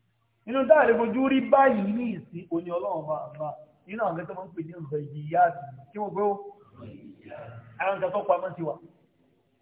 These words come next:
Òun náà ni Ọlọ́run Ọba Allah. Ṣùgbọ́n bọ́lá ń ṣe é pamọ́ nípa bá àfojúrí àwọn àmì ẹ̀ ń bẹ. وهو أنه هو خالقنا.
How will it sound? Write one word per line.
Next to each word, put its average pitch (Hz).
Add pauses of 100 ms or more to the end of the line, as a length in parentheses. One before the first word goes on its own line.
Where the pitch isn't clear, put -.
(1120)
Òun 175
náà 220
ni 180
Ọlọ́run 180
Ọba 151 (100)
Allah. 143 (260)
Ṣùgbọ́n 311
bọ́lá 359
ń 285
ṣe 285
é 285 (100)
pamọ́ 285 (560)
nípa 262
bá 277 (120)
àfojúrí 220 (340)
àwọn 220
àmì 214
ẹ̀ 214
ń 214
bẹ. 202 (1700)
وهو 277
أنه 302
هو 277
خالقنا. 240